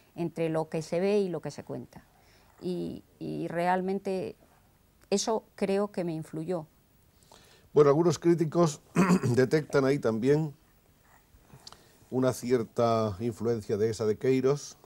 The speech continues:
Speaker 1: Hmm.
Speaker 2: también de Proust,
Speaker 1: Hmm.
Speaker 2: porque, claro, cuando se habla de interiorizar, si no se cita
Speaker 1: Claro, a Proust.
Speaker 2: a Proust, eh,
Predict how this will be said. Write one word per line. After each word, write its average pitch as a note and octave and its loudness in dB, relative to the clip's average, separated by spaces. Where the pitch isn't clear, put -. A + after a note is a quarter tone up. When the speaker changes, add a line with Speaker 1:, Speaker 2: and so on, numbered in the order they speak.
Speaker 1:
Hmm. G#3 2
Speaker 2:
también G#2 -4
de G#2+ 0
Proust, C#3+ -2
Speaker 1:
Hmm. G#3 0
Speaker 2:
porque, F#2+ -8
claro, A2 0
cuando G2+ 0
se F#2+ -8
habla A2+ 0
de A#2 0
interiorizar, G#2+ -4
si F#2 -12
no G#2 -2
se G2+ -4
cita G2+ -6
Speaker 1:
Claro, F#3+ -2
a F3+ -6
Proust. F3+ -12
Speaker 2:
a F#2 -8
Proust, G2 -8
eh, G2+ -2